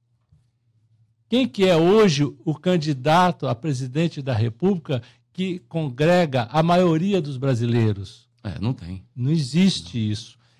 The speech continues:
Speaker 1: E a hora que, e o momento em que houver esse candidato a presidente da República,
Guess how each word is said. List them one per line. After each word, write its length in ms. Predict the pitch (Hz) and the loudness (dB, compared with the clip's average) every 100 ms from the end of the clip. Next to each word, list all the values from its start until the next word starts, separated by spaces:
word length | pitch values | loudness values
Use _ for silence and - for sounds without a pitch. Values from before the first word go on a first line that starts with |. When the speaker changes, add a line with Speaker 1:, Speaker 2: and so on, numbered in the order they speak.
| - | -6
Speaker 1:
E 160 | 165 | 2
a 160 | 180 180 | 4 6
hora 480 | 170 196 233 240 208 | 6 6 6 6 4
que, 580 | - - 175 160 139 139 | 0 -10 0 2 2 2
e 80 | |
o 60 | 156 | 2
momento 500 | 160 147 175 226 226 | 2 4 4 4 0
em 40 | |
que 160 | 180 196 | -2 2
houver 420 | 180 143 151 190 | 2 4 4 4
esse 160 | 190 190 | 2 -2
candidato 680 | - 165 143 120 143 165 165 | -4 -4 -4 0 2 2 -2
a 40 | |
presidente 580 | 135 135 123 113 147 135 | -2 -2 -2 -4 -4 -4
da 140 | 131 | -4
República, 840 | 117 120 117 131 117 107 107 104 | -2 -2 -4 -4 -2 -4 -6 -8